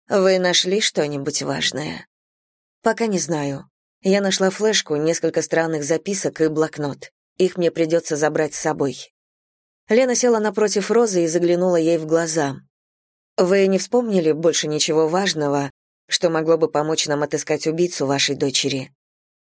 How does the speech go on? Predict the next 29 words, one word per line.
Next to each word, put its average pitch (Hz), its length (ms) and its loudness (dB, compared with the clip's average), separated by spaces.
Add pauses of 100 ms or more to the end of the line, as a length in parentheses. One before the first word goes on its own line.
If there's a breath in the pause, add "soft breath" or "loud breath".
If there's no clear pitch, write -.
(200)
«Вы 185 260 2
его 160 480 0
найдёте», 160 960 -4 (600)
умоляюще 156 640 0
посмотрела 147 640 -2
на 143 80 -4
неё 151 260 0
Роза. 143 480 -2 (760)
«Я 190 240 2
сделаю 160 420 0
всё, 185 220 -2
что 170 180 -6
в 143 80 -8
моих 143 300 -4
силах». - 560 -6 (800)
Обычно 240 400 2
Лена 240 260 2
не 220 140 0
отвечает 214 520 0
на 156 80 -4
такие 151 320 0
вопросы 165 500 0
до 151 120 0
тех 143 220 -2
пор, 165 180 2
пока 151 260 -4
дело 151 220 0
не 147 160 -2
раскрыто, 151 720 -4